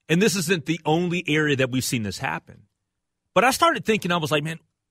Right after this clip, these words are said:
where do I drive where I typically, I'm going a little bit faster than where I'm going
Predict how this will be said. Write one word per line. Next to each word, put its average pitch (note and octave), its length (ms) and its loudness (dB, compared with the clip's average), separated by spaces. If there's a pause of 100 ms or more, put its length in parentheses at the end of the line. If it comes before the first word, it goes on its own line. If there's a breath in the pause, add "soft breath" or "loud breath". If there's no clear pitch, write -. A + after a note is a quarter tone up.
where F4 260 4
do E3+ 240 -4 (100)
I C#3 300 4
drive E2 720 -6 (600)
where D#3+ 200 0
I D3+ 200 4 (100)
typically, G3 800 -4 (1900)
I'm D4 240 2
going D#4+ 240 4
a D#4 40 4
little C4+ 200 -2
bit G#3 180 -2
faster F3+ 500 2
than F#3 220 0
where D#3 160 2
I'm D#3 160 -2
going D3 500 -2